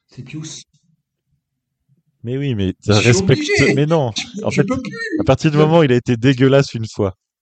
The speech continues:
Speaker 2: il, il, c'est-à-dire que son niveau est moins bon, donc c'est plus une surprise la fois d'après.
Speaker 1: Mais non, il est cinquième de la Coupe du Monde.
Speaker 2: Mais parce qu'il a pris trois, il a pris six cents points avant la tournée, mais depuis, euh,
Speaker 1: Faut pas le savoir.
Speaker 2: non, dé-, dégueulasse,
Speaker 1: Il est
Speaker 2: tu peux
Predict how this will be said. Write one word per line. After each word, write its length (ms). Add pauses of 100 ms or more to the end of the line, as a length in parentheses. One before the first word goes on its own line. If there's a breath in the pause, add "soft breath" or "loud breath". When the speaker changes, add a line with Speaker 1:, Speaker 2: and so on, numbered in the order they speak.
(360)
Speaker 2:
il, 360
il, 120
c'est-à-dire 320
que 100
son 120
niveau 280
est 80
moins 180
bon, 160
donc 120
c'est 120
plus 160
une 60
surprise 400
la 80
fois 160
d'après. 220
Speaker 1:
Mais 60
non, 100
il 160
est 40
cinquième 380
de 60
la 120
Coupe 120
du 120
Monde. 220 (220)
Speaker 2:
Mais 180
parce 180
qu'il 360
a 60
pris 180
trois, 300
il 120
a 40
pris 200
six 160
cents 200
points 340
avant 200
la 120
tournée, 360
mais 120
depuis, 480
euh, 80
Speaker 1:
Faut 200
pas 40
le 60
savoir. 460 (420)
Speaker 2:
non, 260
dé-, 240
dégueulasse, 480
Speaker 1:
Il 40
est 40
Speaker 2:
tu 80
peux 60